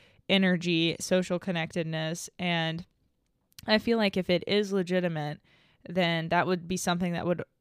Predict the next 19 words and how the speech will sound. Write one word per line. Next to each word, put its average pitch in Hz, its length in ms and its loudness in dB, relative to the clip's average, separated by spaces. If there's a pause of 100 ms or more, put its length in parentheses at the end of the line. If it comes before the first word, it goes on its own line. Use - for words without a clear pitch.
(240)
logically 180 640 2
apply 170 460 0
very, 175 340 0
very 165 240 0
well 165 220 2
to 185 120 -2
horses 196 420 0
that 170 100 0
are 165 100 0
very 175 300 0
social 175 360 -2
creatures. 175 520 -4
They're 151 280 -4 (220)
highly 196 480 2
reliant 175 580 0
on 165 140 -4
a 160 40 -6
herd. 170 480 -6 (560)
Uh, 156 380 0